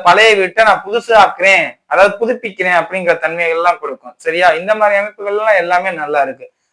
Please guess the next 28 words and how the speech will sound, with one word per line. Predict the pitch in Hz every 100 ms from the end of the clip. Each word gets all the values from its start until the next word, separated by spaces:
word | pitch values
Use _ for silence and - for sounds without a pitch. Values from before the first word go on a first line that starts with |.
| -
அதே | 180 233
மாதிரி | 240 202
வாடகைக்கு | 170 196 233 254 220 226
இருக்கிறவங்க | 202 208 208 196 160 135 _ _ -
ஒரு | 165 180
இடத்துல | 190 214 214
இருந்து | 214 202
இன்னொரு | 190 170
வீடு | 165 180 175
வா-, | 156 147 -
வாடகைக்கு | 143 156 170 165 131 151
போவீங்க, | 156 139 110 _ _ _ _ - - _
ஒரு | 156 175 190
நிலையான | 208 233 233 240 247
இடத்துல | 214 196 208
இருக்க | 190 196
முடியாது. | 190 175 156 135 - _ _ _ _ _ _ _ -
அதாவது | 190 220
இந்த | 202
ராகு | 185 208 240 220
ஒரு | 185
நாலாம் | 185 208 208
இடத்துக்கு | 185 170 165
வந்தாவே | 170 170 156 139 196 - _ _ 165
ஒரு | 175 185
நிலையான | 220 233 240 247
ஒரு | 220 190
வீட்டுல | 202 202